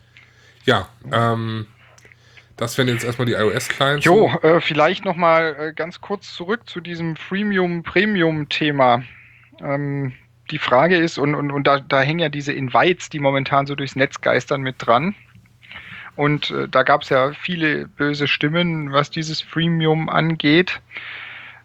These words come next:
Speaker 2: Äh, was ich mich gefragt habe, ist, wie wird es weitergehen? Wird dieser Invite-Mechanismus eigentlich beibehalten? Sollte man den beibehalten? Oder wird es irgendwann komplett wegfallen?
Speaker 1: Hm,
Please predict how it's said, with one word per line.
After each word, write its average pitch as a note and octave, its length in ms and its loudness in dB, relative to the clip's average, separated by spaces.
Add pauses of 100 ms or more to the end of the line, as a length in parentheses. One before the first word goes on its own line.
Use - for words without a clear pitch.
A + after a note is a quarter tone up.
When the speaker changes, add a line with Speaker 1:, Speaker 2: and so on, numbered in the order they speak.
Speaker 2:
Äh, D#3+ 240 0
was D#3+ 420 -2
ich - 300 -4
mich E3 300 0
gefragt - 580 2
habe, E3 320 4
ist, - 560 -10 (1000)
wie D#3 280 -6
wird F3 120 0
es D#3 120 0
weitergehen? C3 720 0
Wird D#3+ 300 0
dieser C#3+ 220 2
Invite-Mechanismus C3+ 800 -4
eigentlich A#2+ 360 -8
beibehalten? D3 640 -2 (160)
Sollte B2+ 420 0
man D#3 140 -2
den E3 160 -4
beibehalten? F3+ 680 0 (540)
Oder D#3+ 240 4
wird D3+ 100 -2
es C#3+ 100 -4
irgendwann C3 300 0
komplett A#2+ 400 0
wegfallen? - 500 -2 (1700)
Speaker 1:
Hm, F#2+ 400 0